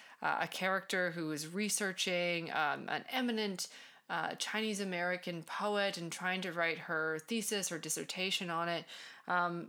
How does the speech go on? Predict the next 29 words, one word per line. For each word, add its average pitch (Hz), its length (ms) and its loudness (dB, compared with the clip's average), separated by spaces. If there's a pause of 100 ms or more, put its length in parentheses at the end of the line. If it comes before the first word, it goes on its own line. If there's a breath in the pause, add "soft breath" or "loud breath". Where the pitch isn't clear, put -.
(160)
discovers 220 680 2
something, 190 560 0
uh, 160 300 -2
shattering 180 760 0
about 160 640 0 (180)
this, - 440 -2 (100)
uh, - 380 -2 (120)
this 156 220 -4
poet's 151 600 -2
true 180 280 -2
identity. 147 720 -4 (380 loud breath)
And - 100 -8
I 151 60 -4
don't 170 160 -2
wanna 175 180 -4
spoil 160 440 -2
it 139 100 -2
more 147 220 -4
than 143 200 -8
that, 143 300 2
except 156 380 -6
to 160 60 -4
say 156 280 0
that 147 260 -2
it 156 140 -4
goes 175 240 2
some 165 260 0
wild 147 440 0
places. 117 760 -4